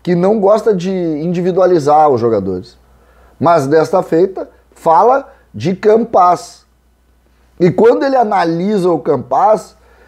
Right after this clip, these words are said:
ele também escancara um erro de avaliação do próprio Grêmio. Olha o que ele diz do Campas. "Embora o Campas tenha um trato com a bola que o fizesse com que muitas pessoas enxergassem como meia esquerda, acho que ele é um segundo homem, um segundo atacante.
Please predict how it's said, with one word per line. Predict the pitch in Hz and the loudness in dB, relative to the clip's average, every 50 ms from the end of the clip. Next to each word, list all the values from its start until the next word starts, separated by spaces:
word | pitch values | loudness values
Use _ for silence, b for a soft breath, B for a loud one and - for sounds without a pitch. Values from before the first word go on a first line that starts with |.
| b b b | b b b
ele | 117 151 185 214 | 0 2 2 2
também | 214 220 254 247 247 226 196 247 294 | 2 2 2 2 2 2 2 0 -2
escancara | 277 - - 269 226 202 - 202 226 277 | -4 -4 -2 -2 -2 0 0 -2 -2 -2
um | 349 330 | -2 -2
erro | 240 247 240 | -2 -2 0
de | 220 240 | 0 0
avaliação | 220 220 202 190 165 160 - 202 220 | 0 0 2 0 0 0 -2 -2 -4
do | 233 240 | -4 -6
próprio | - 262 254 220 196 208 151 | -6 -6 -8 -6 -6 -6 -6
Grêmio. | 123 135 139 151 139 98 82 80 - _ _ _ _ _ _ _ _ _ _ _ _ _ _ _ _ - | -4 -2 -2 -2 -2 -4 -6 -12 -20 _ _ _ _ _ _ _ _ _ _ _ _ _ _ _ _ -4
Olha | - 143 196 247 | 0 0 0 0
o | |
que | 240 - | 0 -2
ele | 233 180 131 | -2 -2 -2
diz | 117 117 135 123 | -2 -4 -6 -6
do | 117 113 | -8 -8
Campas. | - - 90 82 - 71 67 65 64 - - - _ B B B B B B B B B B B B | -10 -10 -12 -14 -14 -18 -18 -18 -20 -20 -20 -20 _ B B B B B B B B B B B B
"Embora | - 156 156 143 170 214 254 | 2 2 4 4 4 4 2
o | 269 | 2
Campas | 220 - 220 170 - - 175 175 170 | 0 -2 -2 -2 0 -2 -2 -2 -2
tenha | - 170 160 | -2 -2 -2
um | 151 135 | -2 -2
trato | 131 143 147 151 151 - | -2 0 0 0 0 -2
com | - 139 | -2 0
a | 127 | 0
bola | 120 113 123 143 151 147 | 2 2 2 4 4 2
que | - - 143 | 0 -2 -6
o | |
fizesse | 123 - 127 110 123 143 156 147 151 - 147 - - - - | -8 -6 -4 0 2 2 2 2 0 -4 -8 -10 -10 -14 -14
com | - 139 139 123 | -10 -10 -10 -6
que | - 143 | -4 -4
muitas | 135 131 135 143 170 214 226 220 - 175 156 | -2 -2 -2 -2 -2 -2 -2 -2 -2 -2 -2
pessoas | - - 151 139 - - - 156 156 131 139 | -2 -2 -2 -2 0 0 2 2 2 2 0
enxergassem | 147 135 - 147 127 120 110 123 151 151 - 151 123 | -2 -2 0 0 2 2 2 0 0 0 -2 -4 -4
como | - 139 135 131 123 | -4 -4 -2 -2 0
meia | 120 123 139 139 127 | 0 0 0 0 0
esquerda, | - - - - - 135 165 202 196 160 113 98 85 - - b b b b b b b b b | -2 -6 -10 -4 0 2 2 2 2 0 -2 -2 -4 -6 -10 b b b b b b b b b
acho | - 147 175 - 208 180 | -2 -2 -2 -2 -4 -2
que | - | 0
ele | 190 170 175 | 2 2 2
é | |
um | 190 196 | 2 0
segundo | 185 - - 175 151 180 208 202 165 147 | -4 -6 -6 -4 -4 -2 0 2 2 2
homem, | 147 143 120 107 | 2 0 -2 -6
um | 104 | -10
segundo | - - 101 110 117 127 | -12 -12 -12 -10 -10 -10
atacante. | 131 127 131 127 _ - 101 92 104 | -10 -12 -14 -16 _ -16 -16 -16 -16